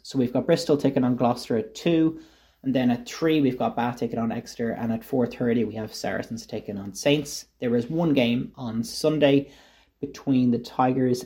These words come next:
and Newcastle, and that will be on T N T Sports two, kicking off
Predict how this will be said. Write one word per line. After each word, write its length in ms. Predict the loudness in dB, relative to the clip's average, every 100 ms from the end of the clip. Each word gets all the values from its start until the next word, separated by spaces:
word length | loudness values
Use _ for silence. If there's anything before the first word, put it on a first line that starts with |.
| -12
and 360 | -8 -2 2 4
Newcastle, 580 | 4 4 0 2 0 0
and 180 | -2
that 80 | -2
will 60 | -2
be 120 | -2
on 160 | -2 -4
T 200 | -4 -4
N 60 |
T 140 | -4 -6
Sports 680 | -8 -8 -6 -6 -12 -18 _ _ _ _ 2
two, 340 | 4 4 2
kicking 300 | -2 -2 -2
off 320 | -2 -4 -10